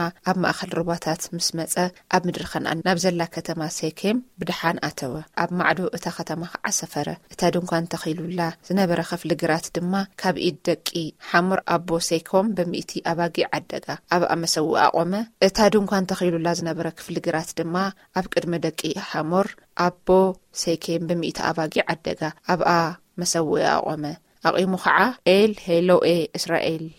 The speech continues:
ኢሉ ሰመዮ። እዚ ሕጂ ሒዝናልኩም ዘቐረብና ትምህርቲ እቲ መታለሊ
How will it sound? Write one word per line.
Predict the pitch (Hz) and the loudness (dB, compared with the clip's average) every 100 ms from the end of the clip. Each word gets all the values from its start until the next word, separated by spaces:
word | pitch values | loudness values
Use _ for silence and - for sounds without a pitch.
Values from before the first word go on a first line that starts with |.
| _ _ | _ _
ኢሉ | 185 190 226 233 | -2 2 2 2
ሰመዮ። | - 170 143 131 - _ | -2 -2 -4 -6 -8 _
እዚ | 208 190 226 196 - - | -2 2 2 2 -4 -14
ሕጂ | - 202 - 175 165 | -2 -2 -2 -6 -6
ሒዝናልኩም | 180 175 180 180 - 175 | -8 -6 -2 -2 -2 -2
ዘቐረብና | 147 165 165 156 | 0 2 0 -2
ትምህርቲ | 165 180 175 - 254 359 - | -4 -4 -6 0 0 0 -4
እቲ | 208 220 | -4 -2
መታለሊ | 220 214 - 214 214 214 | -2 0 0 2 4 6